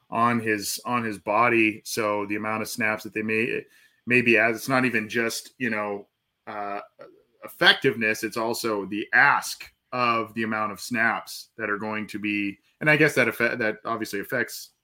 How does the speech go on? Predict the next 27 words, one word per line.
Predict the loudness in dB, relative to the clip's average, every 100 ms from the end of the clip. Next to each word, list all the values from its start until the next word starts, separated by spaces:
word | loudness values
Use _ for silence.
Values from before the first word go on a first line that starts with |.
| _
efficiency, | -8 -2 -2 -2 -6 -10 -10 -2
but, | 0 0 -4 _ _ _
uh, | -6 -2 -2 -2 -4
the | -2 2
amount | 4 4 2
of |
snaps | -2 2 2 0
they | -4
may | -2 -2 0
ask | 0 0 -2
a | -4
younger | -2 -4 -6
player, | -8 -4 2 2 2 -2 -6 _ _ _
um, | -10 -10
just | -8 -6
makes | -6 -6 -6
more | -6
sense | -6 -8 -10
for | -4 -4
them | -4 -8 -8 _ _
than, | -2 0 -2 -2
than | 0 0 0
that | -2 -2
of | -4 -6
Daniels. | -4 0 0 -2 -2
But, | -4 -4 -4
uh, | -4 -2